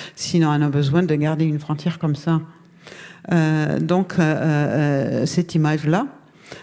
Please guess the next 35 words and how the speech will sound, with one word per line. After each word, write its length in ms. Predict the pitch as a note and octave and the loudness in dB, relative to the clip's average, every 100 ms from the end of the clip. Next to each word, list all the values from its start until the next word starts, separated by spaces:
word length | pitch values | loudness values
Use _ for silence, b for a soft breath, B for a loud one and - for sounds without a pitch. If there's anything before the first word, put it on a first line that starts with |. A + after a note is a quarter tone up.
| B F3 | B 0
euh, 500 | E3+ D#3 D#3 B2+ D#3 | 2 2 0 0 0
du 160 | D#3+ | 0
checkpoint 460 | D#3+ F#3 - E3+ E3 | 0 -2 0 2 2
Charlie, 540 | E3+ D#3+ D#3+ A3 C#4 G#3 | 2 0 2 2 4 4
euh, 40 | |
euh, 880 | D#3 C#3 D#3+ D3+ D3 D3 - D3+ C#3+ | 2 2 2 4 2 0 0 0 0
est 40 | |
signifiante 760 | E3 - F3+ E3+ - A3 A#3+ G#3+ | 0 2 2 2 0 0 0 -2
pour 240 | E3+ E3+ | 0 0
la, 320 | D#3+ D#3+ D3+ D#3 | 2 0 0 0
la 280 | D3+ C#3+ D3 | 0 0 0
simple 260 | F3+ F3 | 0 0
raison 420 | E3 E3 D#3+ G3+ | 2 2 4 2
que, 340 | G3+ G#3 G#3+ B3+ B B - | 2 0 2 0 B B -2
normalement, 720 | F3 D#3+ E3+ F3 G#3 A#3 G3+ | 0 4 2 4 4 4 4
vous 160 | E3 F3 | 4 4
verriez, 420 | F3+ F3 E3 A3 | 2 2 2 2
si 160 | G#3+ F3 | 2 0
vous 120 | E3 | 2
vous 140 | E3+ | 0
re-, 320 | E3 E3+ E3+ - | 2 0 0 0
regardiez 440 | F3+ F3+ E3 E3 | 2 2 2 2
de 100 | D#3+ | 2
l'autre 440 | D3+ E3+ F3 - F#3 | 2 2 2 2 -2
côté, 480 | F3 E3 G3+ C4+ C#4 B B - | 0 2 2 2 -2 B B 2
il 80 | |
y 60 | F3+ | 4
a 60 | F3 | 4
une 180 | F3+ | 4
grande 220 | F3+ A3+ A#3+ | 2 2 4
diapositive 800 | A3+ A3 G#3 F#3 G3 - F#3 E3+ | 2 2 0 0 -2 0 0 2
avec 280 | D3+ D#3 | 0 0
un 100 | D#3 | 0
soldat 380 | D3+ G#3 F#3+ F3 | 0 -2 -2 -2
russe, 460 | D#3 F3 A3 A3 | 0 0 0 -2